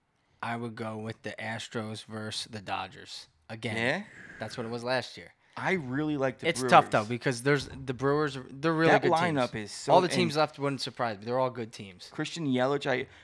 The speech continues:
Speaker 2: I was talking to you before. I, I seen him play a lot. I'm a Mets fan, so I went to a lot of Mets Marlins games. That was, like, the cheapest ticket, you know, just
Speaker 1: Yeah.
Speaker 2: trying to go to a Mets game. And I, I seen him play, and, like, he, he, he was a decent hitter, you know, but
Speaker 1: Yeah.
Speaker 2: nothing like he was this year. And it's,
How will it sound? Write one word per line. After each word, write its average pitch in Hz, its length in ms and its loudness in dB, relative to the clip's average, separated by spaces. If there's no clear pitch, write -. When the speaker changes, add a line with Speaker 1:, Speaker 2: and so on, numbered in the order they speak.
Speaker 2:
I 123 80 4
was 127 80 2
talking 147 240 0
to 139 60 -2
you 139 60 2
before. 123 400 2
I, 117 180 0
I 117 40 -8
seen 165 240 -4
him 151 140 0
play 135 160 0
a 120 40 2
lot. 110 240 4
I'm 127 140 4
a 123 60 4
Mets 123 240 2
fan, 113 260 -2
so 131 120 2
I 120 60 8
went 135 180 2
to 139 100 -2
a 127 40 2
lot 127 220 6
of 113 120 4
Mets 117 300 0
Marlins 117 520 2
games. 101 220 -8
That 110 80 2
was, 113 100 0
like, 104 120 -4
the 104 80 -6
cheapest 113 400 -10
ticket, 101 320 -10
you 104 100 -14
know, 104 80 -8
just 113 140 -2
Speaker 1:
Yeah. 110 80 0
Speaker 2:
trying 110 100 0
to 110 60 -4
go 107 60 -4
to 107 100 -8
a 104 40 -6
Mets 107 240 -8
game. 104 260 -10
And 117 160 0
I, 120 180 -2
I 127 40 -4
seen 180 240 -4
him 160 140 -2
play, 175 260 0
and, 135 100 0
like, 120 180 -2
he, - 140 -6
he, 180 220 -6
he 240 40 -2
was 370 160 0
a - 40 -6
decent 147 340 -2
hitter, 120 340 2
you 135 120 -6
know, 175 160 2
but 131 140 2
Speaker 1:
Yeah. 113 60 -2
Speaker 2:
nothing 170 800 -2
like 147 200 -2
he 139 120 -6
was 123 260 -4
this 120 220 -6
year. 104 200 -8
And 113 100 -6
it's, - 160 -10